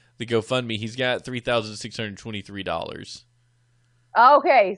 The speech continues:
Speaker 2: so wow. That's
Speaker 1: His, uh, yeah. Uh, this is
Speaker 2: More.
Speaker 1: awful. His la-, latest donation was from Mikey Fry for ten dollars.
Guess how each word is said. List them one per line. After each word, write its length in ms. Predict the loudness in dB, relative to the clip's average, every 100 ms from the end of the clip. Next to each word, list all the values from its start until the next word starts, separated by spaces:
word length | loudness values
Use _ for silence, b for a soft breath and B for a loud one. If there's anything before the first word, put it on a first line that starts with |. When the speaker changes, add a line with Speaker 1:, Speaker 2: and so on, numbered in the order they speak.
| -2
Speaker 2:
so 220 | 0 0
wow. 580 | -2 -2 0 -2 -4 -4
That's 80 | -4 -4
Speaker 1:
His, 120 | -4
uh, 300 | -4 -4 -6
yeah. 540 | -6 -6 -4 -6 -8 -14 -20 _ _
Uh, 120 | -10
this 180 | -10 -10 -10
is 40 |
Speaker 2:
More. 180 | -6 -4
Speaker 1:
awful. 360 | -6 -8 -10
His 260 | -10 -10 -8
la-, 240 | -4 -4 -4
latest 360 | -4 -4 -4 -6
donation 520 | -6 -6 -8 -10 -12
was 240 | -12 -12
from 180 | -14 -12
Mikey 360 | -8 -8 -8 -12
Fry 380 | -10 -6 -4 -6
for 180 | -8 -16
ten 300 | -12 -12 -8
dollars. 640 | -6 -6 -6 -10 -16